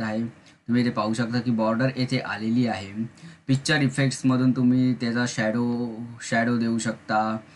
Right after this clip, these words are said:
किंवा इतर विविध ग्लो देऊ शकता. असे विविध येथे ऑप्शन्स आहेत, त्यापैकी तुम्हाला हवा तो पिक्चर इफेक्ट येथे द्या, देता येतो. तसेच इथे तुम्ही ब्राईटनेस कमी जास्त करू शकता. इथे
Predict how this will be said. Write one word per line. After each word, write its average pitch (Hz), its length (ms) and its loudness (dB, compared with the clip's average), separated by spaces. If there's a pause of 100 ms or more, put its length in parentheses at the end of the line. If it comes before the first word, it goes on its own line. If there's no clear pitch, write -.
(200)
किंवा 123 480 4 (280)
इतर 135 300 4
विविध 127 380 6
ग्लो 123 400 2
देऊ 117 260 0
शकता. 110 340 -2
असे 110 280 0
विविध 120 320 2
येथे 131 260 0
ऑप्शन्स 117 520 -2
आहेत, 101 260 -4
त्यापैकी 113 340 0
तुम्हाला 110 500 -2 (560)
हवा 131 240 6
तो 139 60 2
पिक्चर 127 340 0
इफेक्ट 117 520 -2
येथे 120 220 0
द्या, 107 300 -2 (500)
देता 117 360 2
येतो. 107 380 -2
तसेच 120 440 0
इथे 113 300 0
तुम्ही 120 180 4
ब्राईटनेस 110 480 0
कमी 120 220 2
जास्त 117 360 -2
करू 110 160 0
शकता. 110 540 -2 (800)
इथे 117 580 2